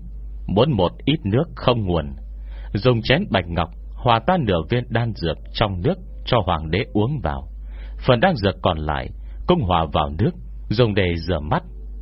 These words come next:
Nước không nguồn, nước từ trên trời rơi xuống, sương, mưa, tuyết, thời cổ đại thường dùng làm thuốc dẫn hoặc pha trà. Tuần tự dùng thuốc,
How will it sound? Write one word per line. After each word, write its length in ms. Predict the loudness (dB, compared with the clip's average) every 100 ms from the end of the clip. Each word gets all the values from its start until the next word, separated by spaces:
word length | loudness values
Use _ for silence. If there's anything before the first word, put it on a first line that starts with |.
| -10 -10 -10 -10 -10 -10 -10 0
Nước 200 | 4 4
không 320 | 4 0 0
nguồn, 300 | 0 0 -2 -10 -12 -12 0
nước 100 | 2 4
từ 80 | 4 4
trên 220 | 0 0
trời 240 | 0 2
rơi 240 | 2 0 0
xuống, 420 | 0 -2 0 -6 -8 -10 -10
sương, 440 | 0 4 4 0 -8 -2
mưa, 340 | 2 4 4 -2 -2 2
tuyết, 160 | 2 0 -12 -12 -12 -8 4
thời 120 | 4 6
cổ 120 | 6
đại 220 | 6 2 2
thường 220 | 0 0
dùng 260 | 0 0
làm 180 | 2 0 0
thuốc 140 | 0 0
dẫn 280 | 0 -2 -4 -10 -2
hoặc 180 | 0 2
pha 180 | 2 0 0
trà. 340 | -2 -2 -8 -12 -10 -10 -10 -10 -10 -10 -10 -2 4
Tuần 160 | 4 6
tự 240 | 4 4
dùng 320 | 2 0 0
thuốc, 180 | 2 0